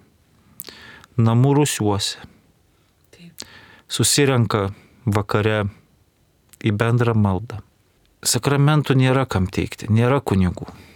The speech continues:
Speaker 1: Bet jie meldžiasi,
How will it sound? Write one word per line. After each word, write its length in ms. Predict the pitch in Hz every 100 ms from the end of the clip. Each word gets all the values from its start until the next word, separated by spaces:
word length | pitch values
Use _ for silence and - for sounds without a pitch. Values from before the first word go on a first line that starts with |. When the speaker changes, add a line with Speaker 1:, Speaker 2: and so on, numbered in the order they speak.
| - _ _ _ _ - _ - - - - - - _ _ _ _ -
Speaker 1:
Bet 200 | 113 -
jie 440 | 135 143 131 117 107 -
meldžiasi, 720 | 123 120 110 92 - - -